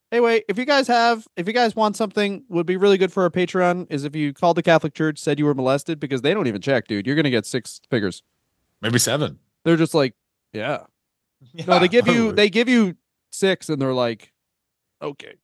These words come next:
Speaker 1: Especially
Speaker 2: I,
Speaker 1: if it's
Speaker 2: uh,
Speaker 1: got a bunch of fucking things against it. I'm not doing this. I'm just saying if you did. Uh, what was I gonna say? John, did you know this? Did you know that, um,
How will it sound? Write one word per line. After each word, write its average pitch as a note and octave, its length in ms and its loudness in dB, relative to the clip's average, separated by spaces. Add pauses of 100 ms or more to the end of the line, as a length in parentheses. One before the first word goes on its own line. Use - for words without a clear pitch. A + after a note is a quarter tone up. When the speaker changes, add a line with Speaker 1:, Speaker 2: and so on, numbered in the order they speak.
(160)
Speaker 1:
Especially C4 340 2
Speaker 2:
I, B3 40 4
Speaker 1:
if A#3+ 80 2
it's A#3 120 4
Speaker 2:
uh, - 40 -4
Speaker 1:
got A3+ 120 4
a G#3+ 60 4
bunch G3+ 300 2
of G#3 100 0
fucking G3+ 420 2
things G#3 260 0
against A#3 380 -4
it. C#4 180 -4
I'm F3+ 140 2
not G3 180 0
doing F#3 260 0
this. B3+ 220 -4
I'm E3 160 -4
just E3+ 160 -4
saying D#3+ 260 0
if C#3+ 200 -10
you D#3+ 120 -2
did. D#3+ 340 -2 (500)
Uh, G#3+ 280 2
what A#3 140 2
was B3+ 100 -2
I - 40 -10
gonna G#3 100 0
say? D3 220 0 (500)
John, B3 380 2 (120)
did A3+ 160 -2
you E4+ 100 2
know C4+ 180 2
this? D#3+ 480 -2
Did G3 160 -6
you D#4 160 -2
know F3+ 520 2
that, F#3 440 -2
um, E3 1040 0